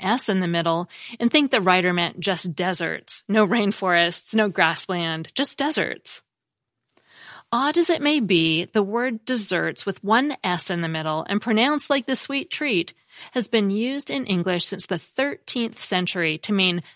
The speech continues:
things deserved. And nowadays, it's used more or less exclusively in this phrase only. You don't hear people saying sentences such as,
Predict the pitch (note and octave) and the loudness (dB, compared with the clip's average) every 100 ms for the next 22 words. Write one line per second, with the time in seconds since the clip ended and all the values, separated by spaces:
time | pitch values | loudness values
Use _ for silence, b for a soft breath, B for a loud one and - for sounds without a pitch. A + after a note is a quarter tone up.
0 | _ - G3+ F#3+ F#3 E3+ F#3+ D#3+ F3 E3 | _ 2 4 4 2 0 0 0 -2 -2
1 | D3+ D3+ - - _ B B B A#3 A3 | -6 -10 -16 -20 _ B B B 4 6
2 | B3+ D#4+ B3+ F#3+ E3+ E3 - G3 G3+ F#3 | 4 2 4 4 2 0 -2 -2 0 0
3 | G3+ A#3+ C#4+ D#4+ D#4 B3 F3+ F3+ - G3 | 0 -2 0 -2 0 0 2 0 -2 -6
4 | - - G#3+ G3+ B3 - F3+ F3+ F3 D#3+ | -6 -8 -4 0 0 0 0 0 0 0
5 | E3+ F3 F#3 - - F3+ D#3+ D#3+ D#3+ - | 0 0 0 -2 -2 -2 0 0 -4 -4
6 | F#3+ G3 E3+ D#3+ D3 E3 - _ _ B | -2 0 -2 -4 -8 -10 -16 _ _ B
7 | B - E4+ B3 B3+ B3+ C4 B3 A#3+ B3 | B 8 8 8 2 0 0 2 4 4
8 | A3 C4+ G3 G3+ G#3+ - G#3 - G3+ F#3+ | 4 2 0 0 0 0 0 2 0 0
9 | F3 | -2